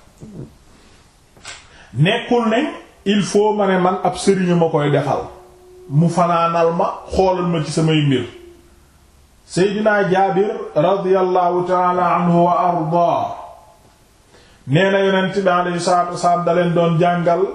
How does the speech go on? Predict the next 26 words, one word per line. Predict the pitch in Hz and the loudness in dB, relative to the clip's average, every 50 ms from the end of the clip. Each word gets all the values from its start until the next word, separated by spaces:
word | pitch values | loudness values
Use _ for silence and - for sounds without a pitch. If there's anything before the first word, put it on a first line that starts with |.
| - - - - - _ _ _ _ | -6 -16 -20 -20 -20 _ _ _ _
istixaara | - 170 175 175 - - 180 170 - 175 170 165 165 165 165 165 - | -2 -2 -2 -2 -2 -2 -2 0 0 0 0 2 0 0 -2 -4 -4
comme | 185 185 185 180 | -4 -4 -2 -2
ni | 185 | -2
mu | 180 175 170 | 0 0 2
leen | 170 165 160 160 | 2 2 2 2
doon | 160 160 160 156 | 2 0 0 0
jàngale | 156 156 151 151 147 147 143 139 | 0 0 0 0 0 0 2 0
Alquraan. | 139 135 135 - - 135 123 - - 170 180 - - - - - - - _ _ _ _ _ _ _ _ _ _ _ _ _ _ _ _ _ _ _ _ _ _ _ _ _ _ _ _ _ _ _ - 240 | 0 0 -2 -2 -2 -2 0 0 0 -2 -2 -4 -10 -16 -20 -20 -20 -20 _ _ _ _ _ _ _ _ _ _ _ _ _ _ _ _ _ _ _ _ _ _ _ _ _ _ _ _ _ _ _ -6 -2
Loolu | 247 240 220 208 190 202 277 302 - - - - _ _ _ _ _ _ _ _ - | 0 0 2 0 0 -2 -4 -6 -8 -12 -20 -20 _ _ _ _ _ _ _ _ -4
ku | - 427 480 | 0 0 0
ne | 415 392 320 | 0 0 0
man | 247 202 185 | 0 0 0
nga | 165 170 | 0 0
koo | 156 160 147 147 | 0 2 0 2
defal | 143 135 139 139 117 - | 0 0 0 -2 -4 -4
sa | - 120 | -4 -6
bopp, | 104 101 - - - - - _ _ _ _ _ - | -6 -8 -10 -10 -12 -18 -20 _ _ _ _ _ -6
waaye | - 139 165 190 208 214 208 | 0 0 2 2 2 0 0
nekkul | 208 214 220 208 - - 185 180 | -2 -2 -4 -6 -4 -2 -2 -2
ne | 190 208 214 | -2 -4 -4
man | 202 180 175 175 170 | -4 -2 -2 -4 -4
fokk | - 185 180 180 - - - | -4 -4 -6 -6 -8 -8 -2
kenn | - 180 180 170 160 151 147 | 0 0 2 2 2 2 2
defal | 143 139 147 135 135 | 2 2 0 0 0
ma | 135 135 127 | -2 -4 -4
ko, | - 196 - - | -4 -6 -8 -10